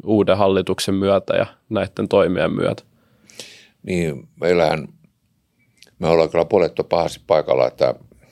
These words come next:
Speaker 2: kaksituhatta kahdeksan jälkeen meidän bruttokansantuote ei ole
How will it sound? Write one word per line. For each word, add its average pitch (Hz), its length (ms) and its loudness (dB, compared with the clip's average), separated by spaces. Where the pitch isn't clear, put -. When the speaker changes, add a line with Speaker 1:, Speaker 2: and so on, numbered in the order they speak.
Speaker 2:
kaksituhatta - 420 -4
kahdeksan 73 360 -2
jälkeen 62 400 0
meidän - 160 -10
bruttokansantuote - 920 -6
ei - 100 -2
ole - 80 -12